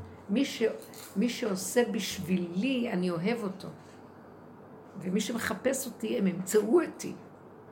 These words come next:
אז זאת אומרת שהיה כאן, הוא לא סתם גנב. הוא גנב להעלות את הקדושה שהלכה לאיבוד שם.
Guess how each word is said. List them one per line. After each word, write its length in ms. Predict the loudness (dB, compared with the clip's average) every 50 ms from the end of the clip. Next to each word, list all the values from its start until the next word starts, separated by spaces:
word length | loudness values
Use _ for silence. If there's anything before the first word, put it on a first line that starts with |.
| -18 -8 -4
אז 140 | -2 0 0
זאת 180 | 0 -2 -2 0
אומרת 240 | 0 0 0 0
שהיה 260 | 0 0 2 0 0 0
כאן, 100 | -2 -2 -2 -4 -4 0
הוא 80 | 2 4
לא 220 | 4 4 4 2
סתם 260 | 0 -2 -6 -6 -4 -2 -2
גנב. 340 | -2 0 0 0 0 -2 -2 -4 -8 -14 -16 -16 -16 -16 -16 -16 -16 -14 -14 -14 -14 -14 -16 -16 -16 -16 -16 -16 -10 -4
הוא 100 | -2 0 4
גנב 340 | 4 6 6 6 6 4
להעלות 460 | 4 2 2 2 2 2 0 -2 -6 -14 -16 -16 -18 -14 -8 -8
את 140 | -4 -2 -2
הקדושה 680 | -2 -2 -2 -2 -2 -2 0 0 0 0 0 0 -2
שהלכה 680 | -4 -4 -2 0 0 0 0 -2 -4 -6 -4 -2 0 2
לאיבוד 400 | 2 2 2 2 0 0 -2 -2
שם. 140 | -6 -6